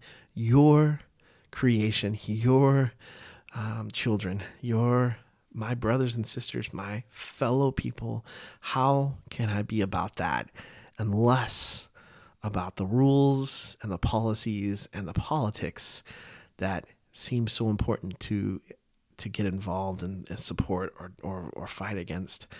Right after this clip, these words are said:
How do I do that with my life?" So that's my prayer for you guys. I hope that, um, you guys would join in that, think through that.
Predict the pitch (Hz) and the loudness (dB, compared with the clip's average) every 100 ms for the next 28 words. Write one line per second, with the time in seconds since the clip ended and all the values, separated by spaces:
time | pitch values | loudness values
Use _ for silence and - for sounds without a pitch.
0 | - - - - 117 117 131 120 107 101 | -20 -20 -20 -10 -4 -2 0 0 -2 -2
1 | 98 90 90 - - 90 92 90 - - | -4 -6 -10 -12 -12 -10 -8 -8 -8 -10
2 | - - - _ _ _ - - 156 196 | -12 -14 -18 _ _ _ -12 -6 -4 0
3 | 165 - 165 156 165 156 156 143 139 135 | 0 2 2 2 2 2 4 4 2 -2
4 | - 117 127 127 - 117 113 - - - | -8 -4 -2 -2 -2 -2 -4 -8 -20 -20
5 | - - 107 107 107 110 104 110 101 107 | -20 -10 -6 -4 -2 -2 -2 -2 -4 -2
6 | 107 101 101 98 - 104 - 101 101 98 | 0 0 -2 -4 -4 -6 -4 -6 -4 -6